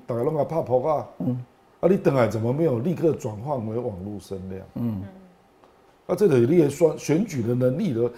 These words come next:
Speaker 1: 这个，这个叫竞选能力啦，你听我意思。
Speaker 2: 嗯。
Speaker 1: 这不是你，这不是你立政策对不对？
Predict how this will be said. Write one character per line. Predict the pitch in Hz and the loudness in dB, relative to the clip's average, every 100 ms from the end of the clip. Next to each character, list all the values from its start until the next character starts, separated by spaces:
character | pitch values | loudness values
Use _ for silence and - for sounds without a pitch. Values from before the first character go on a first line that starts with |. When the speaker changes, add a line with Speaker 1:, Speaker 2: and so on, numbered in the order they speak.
| - | -10
Speaker 1:
这 | - | 0
个， | 185 | 2
这 | 202 | 4
个 | 170 | 6
叫 | 202 175 | 8 8
竞 | - 214 123 | 6 0 -2
选 | - 107 98 | -4 -8 -6
能 | 104 107 123 | -6 -6 -6
力 | 156 101 | -6 -6
啦， | 85 - | -12 -12
你 | 113 | -12
听 | 98 | -12
我 | 95 98 92 | -14 -16 -14
意 | |
思。 | - | -6
Speaker 2:
嗯。 | 120 92 92 180 165 160 - - - | -4 -4 -8 -14 -20 -20 -20 -18 -6
Speaker 1:
这 | 294 | 0
不 | 254 | 4
是 | 302 | 6
你， | 240 165 151 - - _ | 8 6 4 -6 -20 _
这 | - 302 | 4 6
不 | 294 | 8
是 | 339 | 8
你 | 208 160 151 | 8 6 2
立 | 302 269 208 - - | 4 4 4 -2 -6
政 | - 269 | 6 8
策 | 208 214 | 10 10
对 | 220 | 8
不 | 135 | 6
对？ | - 202 101 | 6 6 6